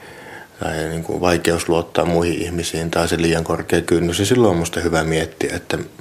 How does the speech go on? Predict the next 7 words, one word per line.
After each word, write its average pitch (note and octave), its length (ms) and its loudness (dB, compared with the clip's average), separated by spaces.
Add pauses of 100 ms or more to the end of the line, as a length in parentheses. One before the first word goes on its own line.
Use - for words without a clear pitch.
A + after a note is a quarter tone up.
(380)
mi-, F2+ 260 -2
mitä, E2+ 340 0 (140)
mitä E2+ 280 0
olisi - 140 0
hyvä E2 200 2
tehdä, E2 420 0
jotta - 340 -6